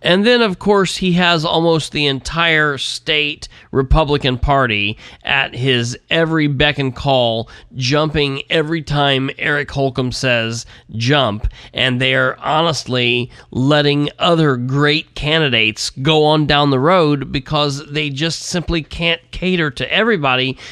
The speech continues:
because they're so busy catering to Eric Holcomb, who has absolutely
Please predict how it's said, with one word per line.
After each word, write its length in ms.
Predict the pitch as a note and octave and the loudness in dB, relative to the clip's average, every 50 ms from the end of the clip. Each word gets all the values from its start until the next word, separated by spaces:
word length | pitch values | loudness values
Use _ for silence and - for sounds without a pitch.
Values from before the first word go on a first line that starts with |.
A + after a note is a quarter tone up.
| - - | -10 -6
because 400 | - D3 - - D#3+ D3+ C#3+ C3+ | -4 -4 -2 0 0 0 0 -2
they're 240 | C3+ D#3 D3+ D3+ D3 | -2 -2 0 0 -2
so 460 | C3 - - - - F#3+ F#3 F#3 F3+ | -2 -4 -6 -4 -2 0 2 2 2
busy 720 | D#3 C#3+ C#3 F3+ F#3+ G3 F3 C#3+ D3 C3+ A#2+ A2+ A#2 A#2 - - - - _ _ | 0 2 2 2 4 4 2 0 0 -2 -2 -2 -4 -6 -8 -14 -20 -20 _ _
catering 540 | - - D#3+ E3 D#3 C#3+ C3 B2 A#2+ A#2+ A#2 | -4 -2 0 0 2 2 0 0 -2 -2 -4
to 260 | - C3 A2+ G#2 G2+ - _ - | -4 -4 -4 -4 -6 -6 _ -2
Eric 320 | C#3+ C#3+ C#3+ C#3 B2+ - | -2 0 0 -2 -4 -6
Holcomb, 600 | - - - D#3 E3+ D3 - C3 A2 G#2 A2 G#2+ - - - - - | -12 -6 -4 -2 -2 -2 -4 -4 -6 -6 -6 -8 -10 -16 -20 -20 -16
who 460 | - - D3 D3+ D3+ D3+ D3+ D3+ D3+ - | -4 0 2 4 4 4 4 2 0 -4
has 320 | - - D#3 D3 C#3+ B2+ B2+ - - | -6 -6 -4 -4 -4 -4 -6 -8 -6
absolutely 1200 | - E3 F#3 G#3 E3+ - - D3 C3+ C3 C3 C3+ C#3 E3 A3 C4 A#3 D#3+ C#3 B2 A#2 A2+ A2 | -4 -2 -2 -2 -2 -4 -6 -6 -6 -4 -4 0 0 2 2 0 -2 -4 -8 -6 -6 -6 -8